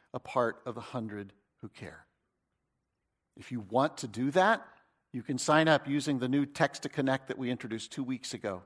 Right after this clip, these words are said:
It's really simple. Eight, the number's in the program. You're not gonna have to scramble and write this down. It's eight four seven, four eight eight,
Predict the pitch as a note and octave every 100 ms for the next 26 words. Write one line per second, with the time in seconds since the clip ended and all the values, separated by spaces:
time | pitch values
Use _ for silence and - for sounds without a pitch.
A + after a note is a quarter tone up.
0 | _ - A2 B2 C3 C3 B2 - C3+ B2
1 | G#2+ - - _ - A#2 - B2+ A#2+ B2+
2 | C#3 D3 C3+ - C3+ C#3 C#3 C3 B2 B2+
3 | B2 A#2+ A2+ A2 C3+ A#2 A#2+ - - -
4 | G#2+ A2+ A#2 A2+ A2+ A#2 A#2+ - A2+ A#2+
5 | A#2+ - B2+ - B2 - B2+ A#2 A2+ C3
6 | A#2+ B2 A#2+ C3